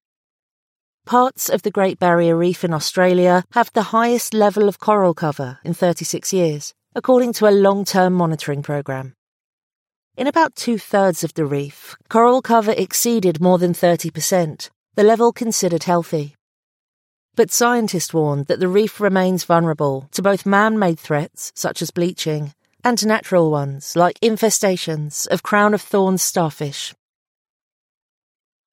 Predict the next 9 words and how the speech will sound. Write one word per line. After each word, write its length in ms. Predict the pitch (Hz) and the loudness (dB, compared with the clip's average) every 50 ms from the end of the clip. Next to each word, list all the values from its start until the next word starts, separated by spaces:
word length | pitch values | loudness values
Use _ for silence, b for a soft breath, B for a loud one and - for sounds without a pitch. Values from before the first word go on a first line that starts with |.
| _ _ _ _ _ | _ _ _ _ _
Eleven 480 | 220 220 220 220 240 226 254 254 254 233 | 2 4 4 4 4 2 0 -2 0 0
professional 600 | 247 240 - - 196 190 - - 214 208 214 214 | 0 -2 0 0 -2 -2 -2 -2 0 0 0 2
golfers 560 | 202 208 190 190 180 - - 202 190 185 175 | 2 2 2 2 0 0 -2 0 0 0 0
sued 500 | - - - - 233 220 202 175 156 - - | -2 -4 0 2 2 2 4 2 0 -2 -6
the 80 | 165 | -8
P 200 | - - 196 190 | -4 -2 -2 -2
G 220 | 175 - 185 180 180 | -2 0 2 2 4
A 140 | 180 180 | 2 2
Tour, 420 | 175 - - 190 180 170 151 147 | 0 -2 -2 -2 0 0 -2 -6